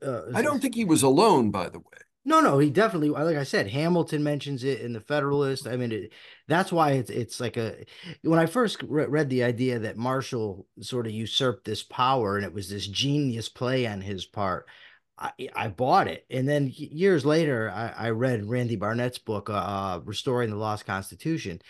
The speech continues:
Speaker 1: and he talked about how it's inherent. And then subsequently, I read the Federalist and I read some things with,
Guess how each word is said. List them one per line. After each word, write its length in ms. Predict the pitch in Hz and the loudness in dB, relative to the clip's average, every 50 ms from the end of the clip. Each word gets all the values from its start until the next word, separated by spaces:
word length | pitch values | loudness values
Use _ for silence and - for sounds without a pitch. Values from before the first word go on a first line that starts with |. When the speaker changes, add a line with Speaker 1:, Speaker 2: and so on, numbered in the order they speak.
| - - - - - | -20 -20 -20 -10 -2
Speaker 1:
and 140 | 120 131 123 | 0 2 4
he 180 | 131 151 185 | 4 4 2
talked 360 | 180 - 160 143 131 120 - - | 2 2 2 2 2 0 -2 -4
about 260 | 101 113 110 107 101 | -2 -2 0 0 0
how 220 | 101 110 98 98 | 0 -2 -2 -2
it's 180 | 98 95 - - | -2 -4 -6 -6
inherent. 540 | 110 107 110 156 185 185 127 95 87 69 - | -8 -6 -4 -2 0 0 0 -2 -4 -6 -6
And 100 | 113 123 | -4 -4
then 140 | 123 117 113 | -4 -4 -2
subsequently, 640 | - - 156 143 143 - - 139 135 120 123 123 123 | -2 -2 -2 -2 -2 -6 -6 -4 -4 -2 0 0 0
I 60 | 113 | 0
read 220 | 110 104 110 113 101 | 0 0 -2 -2 -4
the 80 | 110 | -6
Federalist 640 | - - 120 113 110 110 110 107 104 104 107 - - | -6 -6 -4 -2 -2 -2 -2 -2 -2 -4 -6 -6 -6
and 80 | 104 98 | -6 -4
I 40 | |
read 220 | 95 92 104 104 - | -4 -4 -4 -6 -6
some 140 | - 101 98 | -8 -10 -10
things 260 | - 104 110 104 92 | -8 -8 -8 -8 -8
with, 260 | 104 85 - - - | -10 -10 -12 -12 -14